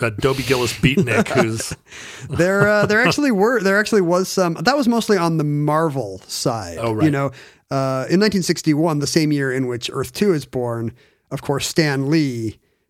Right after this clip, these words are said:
Speaker 2: and, uh, and his collaborators like Jack Kirby and Steve Ditko begin a kind of a new, kind of funnier, hipper, competing wave of superheroes over at Marvel. And these are not your dad's square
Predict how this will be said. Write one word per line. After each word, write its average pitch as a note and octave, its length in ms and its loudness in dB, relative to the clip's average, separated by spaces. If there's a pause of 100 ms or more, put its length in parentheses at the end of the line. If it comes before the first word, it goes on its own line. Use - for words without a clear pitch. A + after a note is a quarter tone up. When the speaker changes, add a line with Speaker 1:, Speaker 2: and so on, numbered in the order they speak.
(180)
Speaker 2:
and, B2 380 -4
uh, A2+ 280 -6
and C3+ 120 -4
his B2 100 -4
collaborators A#2 880 -6
like A2 140 -8
Jack - 240 -6
Kirby A#2 240 -4
and A2 100 -6
Steve A2+ 220 -8
Ditko A2+ 340 -8
begin B2+ 680 -4 (320)
a C3+ 60 -10
kind C3+ 200 0
of B2+ 80 -4
a B2 60 -2
new, C#3+ 520 0
kind C3 160 -4
of A#2+ 80 -6
funnier, C#3+ 400 0
hipper, C#3 640 0 (440)
competing C#3 880 0 (540)
wave C#3 260 0
of A#2 60 -6
superheroes B2+ 500 -2
over B2+ 260 -2
at A2+ 60 -8
Marvel. A2+ 340 -4
And B2 120 2
these G3 120 2
are G3 80 4
not D#3+ 160 0
your C#3+ 100 0
dad's C3 340 0
square C3+ 600 -2